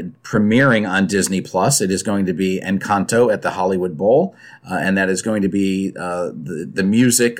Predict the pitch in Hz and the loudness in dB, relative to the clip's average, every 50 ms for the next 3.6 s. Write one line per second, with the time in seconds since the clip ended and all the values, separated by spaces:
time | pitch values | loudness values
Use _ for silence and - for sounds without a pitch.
0 | - - 101 104 101 92 90 101 95 92 - - - 120 120 123 123 120 120 135 | -6 -2 -2 -2 -2 -2 -4 -6 -6 -6 -4 -2 0 0 2 2 2 2 0 0
1 | - - - - _ _ - 92 95 92 - 107 110 110 107 101 107 98 - - | -4 -8 -20 -20 _ _ -6 -4 -2 0 0 0 0 0 0 -2 -2 -4 -4 -2
2 | 104 101 98 95 101 92 95 90 - - - - - - - 92 87 - - 98 | 0 2 2 2 2 0 0 -2 -2 -4 -4 -6 -6 -4 -2 0 0 0 0 -2
3 | - 76 90 95 98 101 101 104 104 101 101 | -4 -2 0 0 0 0 0 0 0 0 0